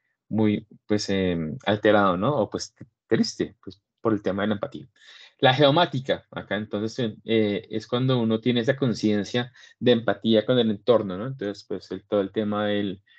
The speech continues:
de la, eh, del ambiente, ¿no? Todo el tema de la contaminación, entonces, pues, eso ya es otra empatía, pero ya con el medio ambiente, básicamente. Con las plantas, los animales,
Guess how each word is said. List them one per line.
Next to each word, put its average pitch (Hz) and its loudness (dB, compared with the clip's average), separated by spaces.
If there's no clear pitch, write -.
de 107 0
la, 95 -2
eh, - -10
del 117 6
ambiente, 104 2
¿no? 135 -4
Todo 113 -2
el 92 -6
tema 107 -2
de 110 2
la 113 -2
contaminación, 110 0
entonces, 107 -4
pues, 101 -6
eso 92 -6
ya 104 2
es - -8
otra 101 -2
empatía, 120 0
pero 123 2
ya 101 0
con 107 -2
el 110 0
medio 95 0
ambiente, 85 -4
básicamente. 76 -8
Con 113 4
las 92 0
plantas, 143 2
los 110 -6
animales, 117 0